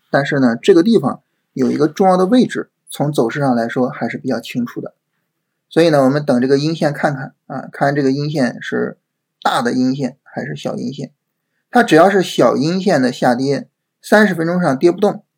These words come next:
啊，基本上就会迎来一个相对来说，呃，级别大一些的、持续时间更长一些的反弹，好吧？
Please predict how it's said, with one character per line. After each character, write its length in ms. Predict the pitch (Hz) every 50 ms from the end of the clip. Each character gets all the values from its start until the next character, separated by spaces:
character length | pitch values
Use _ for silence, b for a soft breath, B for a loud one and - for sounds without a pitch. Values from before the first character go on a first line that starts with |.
| _ _
啊， 140 | - - - - -
基 140 | - 180 165
本 180 | 151 117 120
上 220 | 131 135 131 - - _ _ _ _ _ _ _ _ _ _ _ _ _ _ _ _ _ _
就 160 | - - 151
会 140 | 147 156 143
迎 180 | 127 127 127 131
来 160 | 139 135 127
一 120 | 123 127
个 100 | 123 117
相 180 | - - 147 139
对 80 | 143
来 140 | 131 123 120
说， 320 | 123 - 131 127 123 - _ _ _ _ _ _ _ _ _ _ _ _ -
呃， 200 | 240 - - - - _ -
级 140 | - 147 139
别 160 | 151 147 -
大 220 | - 170 156 139
一 100 | 120 113
些 160 | - - 123
的、 100 | 117 127
持 200 | - - - 143
续 100 | 135 135
时 120 | 127 - 135
间 140 | 135 131 131
更 180 | 135 131 123
长 300 | - - - 120 123 135
一 20 | 131
些 120 | 131 -
的 60 | -
反 180 | - - - 151
弹， 160 | - - _ _ _ _ _ _ _ _ _ _ _ _ _ _ _ _ _ _ _ _ _
好 60 | - 131
吧？ 160 | 113 107